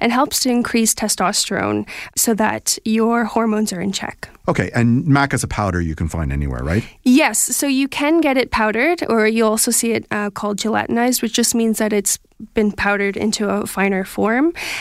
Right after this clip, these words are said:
Speaker 1: And again, you can take this in capsule form, or you can add it in powder form to your smoothies. I'm actually seeing chocolate bars made these days with maca, which is a fantastic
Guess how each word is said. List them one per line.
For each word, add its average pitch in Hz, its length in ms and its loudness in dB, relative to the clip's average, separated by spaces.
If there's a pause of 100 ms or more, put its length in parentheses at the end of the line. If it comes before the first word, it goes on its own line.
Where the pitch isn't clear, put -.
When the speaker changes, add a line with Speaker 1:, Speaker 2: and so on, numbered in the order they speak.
Speaker 1:
And 240 500 2 (140)
again, 247 400 2
you 233 100 0
can 262 200 2
take 262 220 0
this 277 200 2
in 233 140 4
capsule 269 400 0
form, 254 560 2 (140)
or 220 640 2 (120)
you 214 120 2
can 214 260 2
add 202 180 -2
it 202 220 -2 (160)
in 202 160 2
powder 311 300 2
form 277 320 2
to - 120 -4
your - 100 -6
smoothies. 247 680 2 (260)
I'm 233 140 2
actually 254 300 0
seeing 226 280 0
chocolate 220 400 -2
bars 247 260 0
made 240 200 2
these 226 200 0
days 233 280 0
with 226 120 -2
maca, 220 440 0 (400)
which 214 200 0
is - 240 -2 (120)
a 196 60 -12
fantastic 220 1000 -4